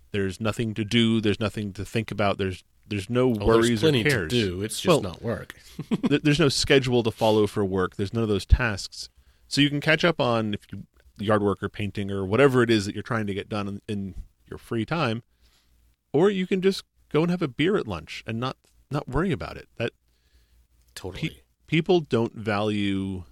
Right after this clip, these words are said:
Speaker 1: that rest in between jobs nearly enough. I've been a,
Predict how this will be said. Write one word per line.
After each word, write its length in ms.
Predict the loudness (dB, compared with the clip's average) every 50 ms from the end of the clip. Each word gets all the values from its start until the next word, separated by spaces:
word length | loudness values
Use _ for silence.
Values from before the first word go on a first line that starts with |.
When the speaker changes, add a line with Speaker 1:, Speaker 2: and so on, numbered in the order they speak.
| -20 -20 _ _ _ _ _ _ _ _ _ _ _ _ -14
Speaker 1:
that 240 | -8 -4 -4 -4 -4
rest 440 | -6 -4 -4 -2 -2 -2 -4 -6 -8
in 100 | -8 -8
between 460 | -10 -10 -12 -10 -10 -8 -8 -8 -8
jobs 500 | -8 -6 -6 -6 -6 -8 -8 -12 -14 -12
nearly 280 | -10 -10 -8 -8 -10 -10
enough. 360 | -12 -12 -14 -18 -18 -20 _ _ _ _ _ _ _ _ _ _ _ _ _ _ _ _ _ 0
I've 180 | 4 4 4 4
been 160 | 4 2 2
a, 140 | 0 0